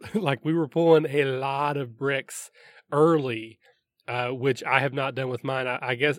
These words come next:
in, in some ways, I think because I did an all or nothing, I didn't want the game to be over su-, too quick. Uh, so I kinda was really slow with the draws early on, and they were a lot more aggressive with them. We were pulling early,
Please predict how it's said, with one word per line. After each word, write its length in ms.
in, 160
in 280
some 180
ways, 180
I 80
think 180
because 240
I 80
did 160
an 100
all 160
or 100
nothing, 340
I 80
didn't 160
want 140
the 60
game 160
to 60
be 140
over 200
su-, 320
too 200
quick. 440
Uh, 180
so 220
I 80
kinda 240
was 200
really 240
slow 520
with 180
the 100
draws 480
early 320
on, 420
and 220
they 140
were 180
a 80
lot 200
more 200
aggressive 420
with 180
them. 180
We 100
were 120
pulling 520
early, 560